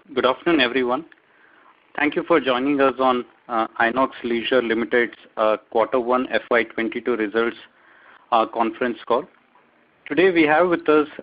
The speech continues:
Mister Alok Tandon, Chief Executive Officer, and Mister Kailash Gupta, Chief Financial Officer, Inox Leisure Limited. I would like to invite Mister Alok Tandon to initiate the proceeding with his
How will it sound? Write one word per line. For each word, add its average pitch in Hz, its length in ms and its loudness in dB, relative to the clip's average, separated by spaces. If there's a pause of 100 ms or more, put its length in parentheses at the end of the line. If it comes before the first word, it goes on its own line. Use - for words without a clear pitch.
(120)
Mister 123 280 -2
Alok 120 420 0
Tandon, 135 360 -4 (280)
Chief 139 260 -4
Executive 127 480 0
Officer, 123 420 -2 (640)
and 131 200 2
Mister 127 260 -4
Kailash 127 420 0
Gupta, 123 420 -2 (180)
Chief 135 260 -6
Financial 123 480 0
Officer, 120 400 -4 (300)
Inox 117 300 0 (120)
Leisure 113 320 -2 (100)
Limited. 98 360 -6 (800)
I 127 80 2
would 147 120 2
like 165 200 2
to 226 80 2
invite 139 420 2
Mister 156 220 -2
Alok 123 400 0
Tandon 131 340 -2
to 135 80 0
initiate 117 480 -2
the 123 80 -4
proceeding 127 480 -4
with 123 140 -4
his 123 100 -2